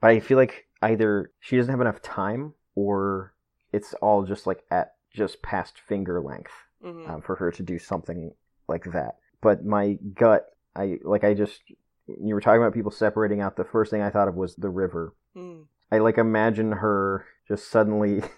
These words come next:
Speaker 1: <laughs> you know, in this sort of incorporeal fog of just images and people. She appears in front of the river and, like, did we settle on they, them for river?
Speaker 2: I think so.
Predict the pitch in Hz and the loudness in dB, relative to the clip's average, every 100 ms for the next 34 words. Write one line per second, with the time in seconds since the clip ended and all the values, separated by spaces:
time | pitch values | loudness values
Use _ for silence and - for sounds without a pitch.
0 | _ _ - - - 110 107 104 101 - | _ _ -20 -20 -6 -2 2 2 0 0
1 | 113 101 95 - - 107 - 107 - 113 | 0 0 -2 -8 -10 -8 -2 -2 0 0
2 | 110 98 95 - - 98 98 87 87 - | 2 0 -4 -8 -4 -2 -2 -4 -8 -20
3 | _ - - 95 87 87 - - 107 104 | _ -20 -8 -8 -4 -6 -6 -8 -4 -4
4 | 92 87 87 - 101 98 85 85 _ _ | -4 -6 -8 -6 -6 -4 -6 -6 _ _
5 | _ _ _ - - 117 113 110 - 90 | _ _ _ -20 -8 -2 0 -2 -4 -8
6 | - 113 104 92 - 98 - 107 104 - | -6 -4 -4 -4 -6 -8 -2 -2 0 -2
7 | 101 95 90 - - _ 104 90 95 95 | 0 0 -4 -12 -20 _ -8 -6 -6 -2
8 | 92 95 - - 92 87 85 - - _ | -4 -4 -10 -10 -6 -6 -8 -10 -20 _
9 | 104 120 139 143 131 104 107 113 120 - | -4 -2 0 0 0 0 0 0 -4 -4
10 | 117 117 113 120 127 123 _ _ - 359 | -6 -6 -6 -6 -6 -10 _ _ -10 -8
11 | 415 180 131 | -6 -6 -6